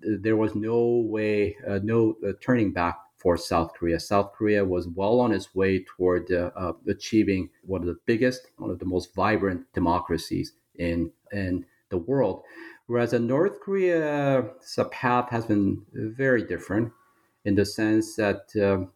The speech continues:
in nineteen forty-eight, the North Korean regime was established as a coalition of a various, uh,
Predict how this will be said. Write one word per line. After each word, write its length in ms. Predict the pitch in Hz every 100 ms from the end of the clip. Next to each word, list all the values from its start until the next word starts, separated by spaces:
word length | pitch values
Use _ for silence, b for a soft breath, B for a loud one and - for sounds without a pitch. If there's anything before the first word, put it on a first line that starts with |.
| _
in 120 | 113
nineteen 380 | 107 120 127 135
forty-eight, 500 | 135 117 104 110 117
the 80 | 104
North 300 | 95 107 113
Korean 280 | - 117 107
regime 540 | 90 - 104 104 104
was 180 | 98 87
established 840 | 82 - 104 104 101 101 101 98 - b b b -
as 600 | 95 95 95 98 98 95
a 80 | 98
coalition 1000 | - 127 120 117 139 - - 101 92 90 b b b
of 180 | 98 95
a 140 | 92 -
various, 640 | 104 104 110 107 104 -
uh, 180 | 92